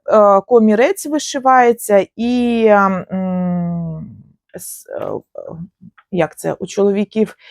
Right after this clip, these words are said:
пілочка чи полочка, я вже не пам'ятаю, називається. В общем, ем, цей, е, там, де в нас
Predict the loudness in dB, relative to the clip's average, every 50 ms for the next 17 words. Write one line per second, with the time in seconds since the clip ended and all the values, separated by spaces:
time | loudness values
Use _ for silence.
0 | -20 -20 _ _ _ 2 4 4 4 2 2 -2 -4 -6 -4 -4 -8 -4 0 2
1 | 2 2 2 0 -2 -2 0 0 0 0 -2 -4 -4 -4 -4 -4 -4 -4 -4 -4
2 | -4 -4 -4 -2 -2 -4 -4 -6 -8 -8 -6 -4 -4 -4 -4 -6 -8 -8 -4 -2
3 | 0 0 -2 0 -2 -2 -2 -2 -4 -10 -20 -20 -20 -16 -6 -2 2 2 4 4
4 | 4 4 2 2 0 0 0 0 -2 -2 -4 -6 -10 -12 -16 -18 -12 -10 -8 -8
5 | -8 -2 2 4 6 6 6 6 4 2 -2 -2 -4 -4 -4 -4 -4 -6 -8 -8
6 | -4 -2 -2 0 0 0 -2 -4 -4 -4 -4 -4 -4 -4 -6 -10 -16